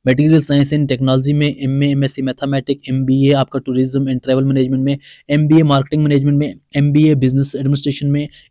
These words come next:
एमएड एजुकेशन, एमए मास कम्युनिकेशन, एमए पब्लिक पॉलिसी वगैरह, एमए सोशल वर्क, एमए इंग्लिश, एमए हिंदी, एमए नेशनल सिक्योरिटी स्टडीज, पीजी, फिर आपका डिप्लोमा कुछ आ जाते हैं वो आप यहाँ पर देख सकते हैं।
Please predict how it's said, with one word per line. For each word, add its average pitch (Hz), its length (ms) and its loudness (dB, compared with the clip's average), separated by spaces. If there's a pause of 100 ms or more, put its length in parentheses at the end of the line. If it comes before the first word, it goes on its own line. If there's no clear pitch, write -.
एमएड 151 300 2
एजुकेशन, 139 600 0 (280)
एमए 151 320 2
मास 139 300 2
कम्युनिकेशन, 147 680 -2 (160)
एमए 147 340 2 (160)
पब्लिक 147 440 0
पॉलिसी 139 340 2
वगैरह, 143 340 2 (220)
एमए 143 160 4
सोशल 147 320 0
वर्क, 151 200 0
एमए 143 220 2
इंग्लिश, 143 280 0
एमए 135 300 -2
हिंदी, 117 340 -2 (340)
एमए 160 320 2
नेशनल 143 380 2
सिक्योरिटी 151 340 0
स्टडीज, 156 420 0 (400)
पीजी, 160 260 4
फिर 165 180 2
आपका 156 200 4
डिप्लोमा 147 380 2
कुछ 156 200 0
आ 151 60 4
जाते 143 240 0
हैं 143 60 0
वो 143 60 4
आप 131 100 2
यहाँ 123 140 2
पर 131 100 -6
देख 127 200 -2
सकते 139 260 -12
हैं। 160 100 -8